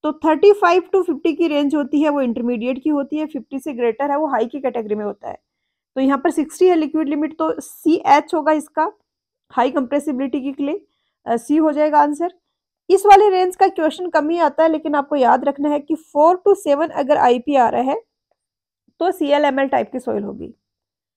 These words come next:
क्वेश्चन नंबर एटी है, इसमें आप पूछा है कि कोई अनआइसोट्रोपिक सॉइल है,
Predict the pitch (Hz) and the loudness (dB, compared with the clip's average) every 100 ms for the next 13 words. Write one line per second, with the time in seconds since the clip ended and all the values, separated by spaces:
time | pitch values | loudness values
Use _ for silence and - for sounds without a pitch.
0 | _ _ _ - 277 285 339 349 359 - | _ _ _ -2 0 0 -4 -2 -2 0
1 | 277 330 339 320 320 320 320 302 294 285 | -2 0 -2 0 -2 -4 -4 -4 -4 -6
2 | 285 285 277 - 285 - 294 285 269 285 | -4 -4 -6 -6 -6 -4 -4 -2 -2 -4
3 | 262 254 277 262 - 240 247 269 | -4 -6 -6 -10 -6 -4 -4 -6